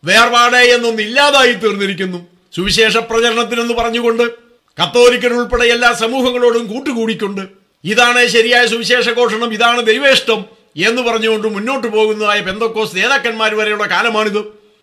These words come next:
പൗലോസിന്റെ ആ ഭീതി അസ്ഥാനത്തായിരുന്നില്ല. സർപ്പം ഹവ്വായെ ഉപായത്താൽ ചതിച്ചതുപോലെ ഇന്ന് ദൈവത്തിന്റെ ദാസന്മാരെന്ന് പറയുന്ന പലരും ആ സർപ്പത്തെ പോലെ വന്ന് പാവപ്പെട്ട വിശ്വാസികളെ ചതിച്ചുകൊണ്ടിരിക്കുകയാണ്.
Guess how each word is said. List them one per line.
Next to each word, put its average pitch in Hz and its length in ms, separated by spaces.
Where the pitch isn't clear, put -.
പൗലോസിന്റെ 220 680
ആ 220 160
ഭീതി 233 480
അസ്ഥാനത്തായിരുന്നില്ല. 226 1120
സർപ്പം 226 380
ഹവ്വായെ 233 440
ഉപായത്താൽ 233 540
ചതിച്ചതുപോലെ 202 760
ഇന്ന് 202 440
ദൈവത്തിന്റെ 226 420
ദാസന്മാരെന്ന് 226 680
പറയുന്ന 233 300
പലരും 226 360
ആ 208 160
സർപ്പത്തെ 240 500
പോലെ 233 360
വന്ന് 226 200
പാവപ്പെട്ട 247 440
വിശ്വാസികളെ 208 580
ചതിച്ചുകൊണ്ടിരിക്കുകയാണ്. 190 1080